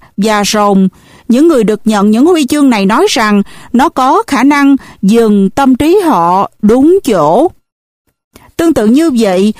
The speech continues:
chúng ta có thể đổ những nguyên liệu thô trong cuộc sống của chúng ta thành những vật phẩm tinh xảo, sáng chói, đầy phép màu. Việc này không phải là biến quả chanh thành sinh tố chanh. Chúng ta đã là sinh tố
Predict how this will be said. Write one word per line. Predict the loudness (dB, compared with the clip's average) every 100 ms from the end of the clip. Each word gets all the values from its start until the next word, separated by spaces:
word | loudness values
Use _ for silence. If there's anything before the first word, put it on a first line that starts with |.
| -12 -6
chúng | -2 -2
ta | -2
có | -4
thể | -2 -2
đổ | 0 0 0 2
những | 2 2
nguyên | 2 2
liệu | 0 0 -2
thô | -2 0 0 -2 -2
trong | -2
cuộc | -2 -2
sống | -2 0
của | 0
chúng | 0 -2
ta | 0 -2 -2 -4 -10 -12 -4
thành | 0 2
những | 2 2 0
vật | -2 -4
phẩm | -2 -2
tinh | 0 2 2
xảo, | 0 -4 -2 -2
sáng | -2 0 0 0
chói, | -2 0 0
đầy | 0 0 0 -2
phép | -4 -2
màu. | 0 0 0 -2 -6 _ _ _ -20 -6 -2
Việc | -2 0
này | 0 -2
không | -2 0 0
phải | 0 -2
là | 0 0 -2 -6 -12 -10 -2
biến | 0 2 0 -2
quả | -4 -2
chanh | -2 2 2 2
thành | 0 0 0
sinh | 0 0 0
tố | 0 0 -2 -2
chanh. | -2 0 0 -2 -10 -20 -20 -20 -8
Chúng | -2 0 0
ta | 0 -2 -2 -6 _ -4
đã | -2 0 0
là | 0 0 -2 -2
sinh | -2 0 0 0
tố | 0 0